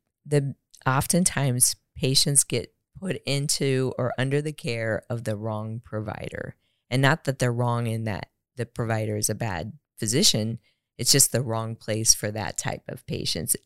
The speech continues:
And I know you see that a lot, that, that somebody probably ended up with me when they should have been with you two years ago.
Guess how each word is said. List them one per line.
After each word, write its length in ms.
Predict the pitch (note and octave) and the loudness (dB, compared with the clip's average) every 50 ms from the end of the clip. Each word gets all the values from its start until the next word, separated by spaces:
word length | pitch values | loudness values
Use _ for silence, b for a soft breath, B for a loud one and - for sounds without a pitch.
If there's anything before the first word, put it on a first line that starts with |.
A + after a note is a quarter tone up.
| _ _ | _ _
And 240 | - - B2+ C3 B2 - - - | 0 2 2 4 2 0 -2 -2
I 140 | G#2+ C3 C3 | 0 2 4
know 140 | C3 C3 B2 | 4 4 4
you 180 | A#2 A2+ - | 4 4 4
see 240 | - - - B2 A#2 | 4 4 4 4 4
that 180 | - F#2+ D#2 - | 0 -2 -2 -4
a 80 | C2+ | -4
lot, 280 | C2+ B1+ C2 G1+ - - _ _ - - - | -4 -4 -6 -6 -6 -8 _ _ -18 -8 -6
that, 160 | C3 B2 - | -6 -2 2
that 200 | - C3+ - - | 2 4 8 10
somebody 300 | - - D3 C3+ B2 A#2+ | 10 8 8 6 2 2
probably 500 | A2+ - - A#2+ B2 B2+ A#2+ A2+ G#2 - | 0 0 -2 -2 0 0 0 -2 -2 -2
ended 240 | A#2+ B2 A#2+ A#2 A2+ | -2 0 0 0 0
up 220 | A#2 A#2 - _ _ _ _ _ _ _ _ _ _ _ - | 0 -2 -2 _ _ _ _ _ _ _ _ _ _ _ -2
with 180 | B2+ C3 - - | 0 0 0 2
me 520 | A2+ B2+ C3+ C3+ B2+ A#2+ A2+ G#2+ G#2+ G#2+ A2 - _ - | 2 4 4 4 4 4 2 2 0 -2 -4 -8 _ -6
when 180 | A#2+ B2+ B2 | -2 0 0
they 160 | B2 A#2+ A#2 | 2 2 2
should 160 | A#2 - - B2+ | 2 2 2 0
have 100 | A#2+ G#2 | 0 0
been 200 | A2+ A2+ A2+ G#2+ | 0 0 0 0
with 180 | A2 - - | -2 -2 -2
you 360 | A#2+ A#2+ A#2 A2+ A2+ A2 A2 | -2 0 0 2 0 0 -2
two 180 | A2+ - - B2+ | -2 -2 -2 0
years 400 | A#2 G#2+ G2+ G2 - - - - | 0 0 -2 -2 -4 -2 -4 -4
ago. 160 | B1+ - - | -2 -4 -4